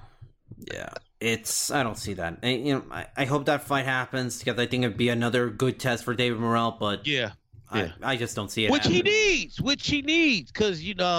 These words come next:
Speaker 2: um, uh, P B C is feeding him stiff after stiff. He needs to step up his competition. Ryder would be improvement over the clowns Morrell has beaten,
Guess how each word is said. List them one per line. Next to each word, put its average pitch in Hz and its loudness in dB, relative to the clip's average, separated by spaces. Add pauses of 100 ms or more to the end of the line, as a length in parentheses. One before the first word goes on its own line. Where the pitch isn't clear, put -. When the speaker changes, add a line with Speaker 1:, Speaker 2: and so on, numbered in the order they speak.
(120)
Speaker 2:
um, 135 -6 (720)
uh, 123 0 (800)
P 240 4
B 180 0
C 262 4
is 135 2
feeding 165 0
him 127 -2
stiff - 0
after 139 -4
stiff. - 0
He 190 -6
needs 185 -2
to 139 -8
step 147 -4
up 120 -2
his 120 -8
competition. - -2 (440)
Ryder 269 2
would 247 2
be 220 2
improvement 175 0
over 143 0
the 127 0
clowns 143 -2
Morrell 139 0
has 113 -4
beaten, 156 -4